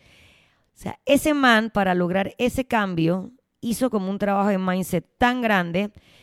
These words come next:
que literalmente él ve como que a su viejo, su vieja versión,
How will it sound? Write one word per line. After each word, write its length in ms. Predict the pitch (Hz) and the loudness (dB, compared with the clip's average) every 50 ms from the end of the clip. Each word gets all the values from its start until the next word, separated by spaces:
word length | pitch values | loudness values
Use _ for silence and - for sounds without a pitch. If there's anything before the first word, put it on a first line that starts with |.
| _ _ - | _ _ -2
que 120 | 226 226 | 0 0
literalmente 880 | 226 220 - 226 214 220 226 233 233 240 240 233 - 254 - - 214 226 | 0 0 0 0 2 2 2 0 -2 -4 -4 -2 -2 -2 -2 0 -2 -2
él 120 | 226 214 | 0 0
ve 220 | 196 226 226 226 | 2 2 2 0
como 280 | - 240 233 226 214 - | -2 -4 -4 -4 -4 -4
que 140 | - 190 180 | -6 -6 -4
a 120 | 170 165 | -4 -4
su 240 | - - 180 180 175 | -4 -6 -6 -8 -6
viejo, 760 | 170 180 214 226 233 233 226 220 214 240 240 240 240 - - | -4 -4 -2 0 2 2 2 4 4 4 6 4 4 2 -2
su 200 | - - 185 185 | -4 -6 -6 -4
vieja 300 | 165 190 220 220 226 240 220 | -2 0 0 2 2 0 0
versión, 680 | 196 170 - - 220 208 185 175 180 202 214 240 - | -4 -6 -6 -6 -4 -4 -2 -4 -4 -6 -10 -14 -20